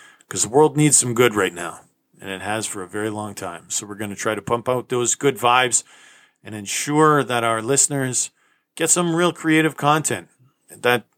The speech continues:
you know, that's not being talked about. We wanna trigger some thinking. So we've, uh, we're gonna be doing that in twenty twenty-one.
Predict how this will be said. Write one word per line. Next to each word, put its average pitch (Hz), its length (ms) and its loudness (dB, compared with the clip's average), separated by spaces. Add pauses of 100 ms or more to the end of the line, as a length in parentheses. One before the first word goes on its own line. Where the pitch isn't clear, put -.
(120)
you 117 100 -6
know, 127 320 2
that's 120 320 0
not 120 240 0
being 117 180 0
talked 120 280 2
about. 90 300 -4
We 107 80 -4
wanna 113 280 2
trigger 113 360 0
some 101 160 2
thinking. 104 420 -4 (540)
So 110 320 4
we've, 107 420 0
uh, 104 400 0 (500)
we're 104 120 -6
gonna 117 140 4
be 110 100 0
doing 120 240 0
that 104 180 2
in 92 120 -14
twenty 95 260 -8
twenty-one. 101 480 -12